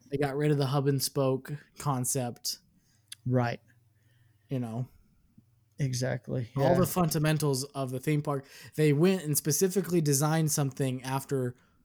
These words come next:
Speaker 1: what Walt intendedly d-, designed Disneyland to not be.
Speaker 2: Exactly. Right.
Speaker 1: You know.
Speaker 2: Oh yeah, yeah. And I remember them talking about, because of the, the Ferris wheel and the,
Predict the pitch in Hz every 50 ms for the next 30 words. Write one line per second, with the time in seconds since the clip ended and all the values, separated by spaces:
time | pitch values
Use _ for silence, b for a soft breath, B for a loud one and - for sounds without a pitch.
0 | _ _ _ _ _ 147 156 143 117 131 127 135 147 156 151 139 104 - - _
1 | _ _ _ - 156 143 135 - - - 180 190 190 196 165 151 160 160 151 143
2 | 135 b b b b b b b _ _ _ - - _ _ _ _ _ _ _
3 | _ _ _ _ _ _ _ 170 147 151 160 143 139 175 180 196 190 180 160 170
4 | 185 180 175 180 165 156 151 147 135 - 139 139 131 139 139 139 123 117 127 131
5 | 120 - _ - - _ _ _ _ _ _ _ _ - 135 127 117 117 113 123
6 | - - - 120 - _ _ _ 127 127 123 - - 139 131 123 117 110 110 B
7 | B B - 208 196 196 175 160 170 175 165 160 160 190 190 180 165 170 175 175
8 | 170 165 156 156 147 - 170 160 151 147 143 143 139 - b b b b b b
9 | b b b - 165 - - 185 165 147 165 147 139 147 151 143 143 139 135 139
10 | 147 - 139 143 131 - - 165 160 156 151 - - - 147 139 135 139 143 147
11 | - 143 139 139 135 131 127 139 135 131 131 123 120 -